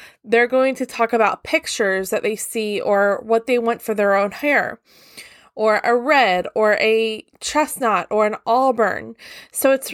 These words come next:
cool to be able to translate those colors into level systems.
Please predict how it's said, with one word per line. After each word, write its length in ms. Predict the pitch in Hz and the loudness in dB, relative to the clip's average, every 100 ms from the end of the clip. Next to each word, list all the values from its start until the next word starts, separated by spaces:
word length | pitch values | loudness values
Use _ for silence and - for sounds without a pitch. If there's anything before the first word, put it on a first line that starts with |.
| - _ - | -16 _ -20
cool 340 | - 269 311 | -4 0 0
to 160 | 320 302 | -2 -4
be 160 | 277 | 0
able 180 | 269 247 | 0 0
to 140 | 240 233 | -2 -10
translate 840 | - - 240 240 262 262 262 - | -10 -4 0 2 2 0 0 2
those 200 | 220 214 | 0 -2
colors 440 | - 233 233 220 220 | -2 2 4 2 0
into 240 | 202 208 | -2 -2
level 340 | 208 208 208 | 2 0 0
systems. 800 | - 202 - - - - - - | -6 -10 -6 -6 -8 -12 -14 -14